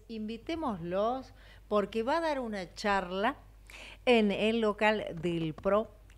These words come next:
el doctor Jorge Enríquez, eh, diecinueve treinta, veinte horas va a comenzar la charla, yo les diría mejor que a las veinte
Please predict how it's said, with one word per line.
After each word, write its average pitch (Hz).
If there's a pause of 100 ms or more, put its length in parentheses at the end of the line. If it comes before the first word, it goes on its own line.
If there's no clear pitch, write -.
(100)
el 349
doctor 247
Jorge 254
Enríquez, 196
eh, 180
diecinueve 247
treinta, 262
veinte 202
horas 214
va 196
a 175
comenzar 170
la 170
charla, 190
yo 175
les 175
diría 175
mejor 165
que -
a 147
las 139
veinte 165